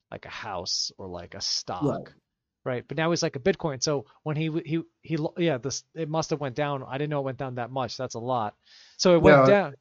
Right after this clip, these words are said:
Speaker 2: uh, it's the most recent one. Let me just go back to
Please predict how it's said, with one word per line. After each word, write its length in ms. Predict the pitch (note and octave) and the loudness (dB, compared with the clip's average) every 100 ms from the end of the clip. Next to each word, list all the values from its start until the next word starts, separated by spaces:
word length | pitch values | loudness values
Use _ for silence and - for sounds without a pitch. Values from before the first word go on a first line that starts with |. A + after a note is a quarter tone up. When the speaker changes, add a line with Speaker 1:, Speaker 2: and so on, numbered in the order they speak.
| _ C#3+ | _ 2
Speaker 2:
uh, 520 | C#3+ C3+ C3 B2+ A#2+ - _ _ - | 4 6 4 2 -2 -12 _ _ -16
it's 240 | C3+ - | -16 -14
the 120 | - | -10
most 300 | C3 C3+ C3 | -4 -4 -6
recent 440 | A#2+ A#2+ C3 A2 - | -6 -4 -4 -8 -14
one. 400 | G#2 G#2+ A2 C#3 | -14 -14 -14 -16
Let 100 | B2+ | -16
me 80 | C3 | -16
just 120 | - | -14
go 100 | - | -14
back 280 | - - - | -12 -12 -14
to 180 | - - | -16 -16